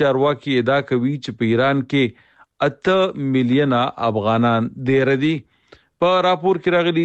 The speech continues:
چې په ایران کې اکثره د جرمونو، ناامنۍ او بیروزګارۍ تور په کډوالو لګول کیږي چې په نتیجه کې د افغانانو ضد ډله ییز تاوتریخوالی ډېر شوی دی او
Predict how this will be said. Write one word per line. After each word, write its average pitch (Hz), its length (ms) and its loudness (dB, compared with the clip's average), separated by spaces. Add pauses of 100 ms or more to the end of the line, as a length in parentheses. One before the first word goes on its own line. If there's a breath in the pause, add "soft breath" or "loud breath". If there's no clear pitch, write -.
چې 143 100 -10
په 147 120 -2
ایران 147 260 2
کې 139 220 -2
اکثره 143 320 -2 (120)
د 127 100 2 (120)
جرمونو، 127 440 2 (220)
ناامنۍ 117 500 2 (200)
او - 20 2 (160)
بیروزګارۍ 113 760 0 (120)
تور 135 200 2 (140)
په 107 160 -4
کډوالو 127 560 2 (320)
لګول 110 340 0 (140)
کیږي 147 280 0 (520 loud breath)
چې 170 180 -2
په 170 140 0
نتیجه 165 420 0
کې 170 320 0
د 139 140 2
افغانانو 123 560 0
ضد 131 260 -2 (220)
ډله 113 260 2
ییز 135 240 0 (220)
تاوتریخوالی 120 800 0 (100)
ډېر 107 320 -2
شوی 156 320 0
دی 147 80 2 (600 loud breath)
او 147 40 2